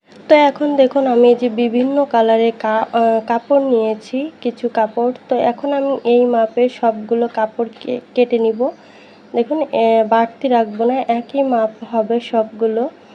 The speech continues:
তো এভাবে করে আমি প্রত্যেকটা কাপড় কিন্তু কেটে নিব। তো দেখতে পাচ্ছেন এভাবে করে স্কোয়ার করে কিন্তু কাপড়টা কেটে নিতে হবে। তো আমি এখানে বিভিন্ন কাপড়, আহ, নিয়েছি। আপনারা যদি গজ কাপড় দিয়ে করে নিতে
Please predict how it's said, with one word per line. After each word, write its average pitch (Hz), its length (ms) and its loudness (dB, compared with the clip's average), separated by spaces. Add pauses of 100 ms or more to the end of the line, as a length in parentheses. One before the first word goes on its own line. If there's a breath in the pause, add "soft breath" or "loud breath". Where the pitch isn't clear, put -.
(260 loud breath)
তো 247 80 -2
এভাবে 262 380 2
করে 254 320 0
আমি 247 160 2
প্রত্যেকটা 240 640 -2
কাপড় 226 480 -2
কিন্তু 226 260 -2 (120)
কেটে 226 260 -2
নিব। 220 340 -2 (720)
তো 220 180 -2
দেখতে 214 300 -8
পাচ্ছেন 254 380 -4
এভাবে 240 460 -2
করে 226 380 -2
স্কোয়ার 233 380 -2
করে 233 300 -2
কিন্তু 240 280 -2
কাপড়টা 226 500 -2
কেটে 269 340 -2
নিতে 214 260 -2
হবে। 202 360 -6 (580 loud breath)
তো 254 60 0
আমি 240 240 4
এখানে 262 320 -2
বিভিন্ন 233 480 2
কাপড়, 226 520 -2
আহ, 214 520 -2
নিয়েছি। 254 500 0
আপনারা 226 440 0
যদি 220 280 -6
গজ 220 360 -2
কাপড় 254 320 -2
দিয়ে 226 220 -2
করে 220 340 -2
নিতে 233 340 -2